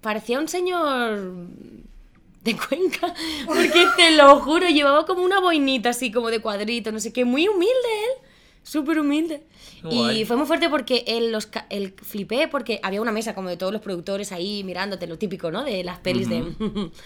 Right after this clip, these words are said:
Speaker 1: <laughs> Y él estaba con su teléfono,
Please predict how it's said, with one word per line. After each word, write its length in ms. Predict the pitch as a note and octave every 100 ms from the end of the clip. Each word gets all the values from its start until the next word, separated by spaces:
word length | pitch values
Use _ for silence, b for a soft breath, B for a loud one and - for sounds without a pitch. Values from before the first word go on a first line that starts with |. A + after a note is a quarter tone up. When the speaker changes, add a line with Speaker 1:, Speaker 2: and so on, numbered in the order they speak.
| - -
Speaker 1:
<laughs> 340 | - - -
Y 240 | A#3 A#3 D4+
él 160 | G4+
estaba 300 | F#4+ G#4+ G4+
con 160 | A#3 G#3+
su 140 | A3+
teléfono, 640 | G3+ G#3 F4+ F4+ E4 F#4+